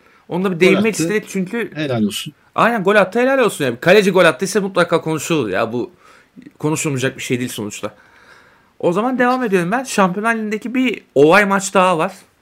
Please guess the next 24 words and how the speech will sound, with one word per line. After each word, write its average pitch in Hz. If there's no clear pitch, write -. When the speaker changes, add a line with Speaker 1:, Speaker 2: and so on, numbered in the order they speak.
Speaker 1:
Her -
iki 175
takımın 156
da 214
S 180
O 175
S 165
verdiğini 120
gösteriyor 117
bence. 131
Bayern 175
Münih 214
ve 214
Manchester 180
United'ın 185
arasındaki 156
maç. -
Bu 170
aslında 165
bir 202
yandan 165
da 269
Galatasaray'ın 156
grubundaki 123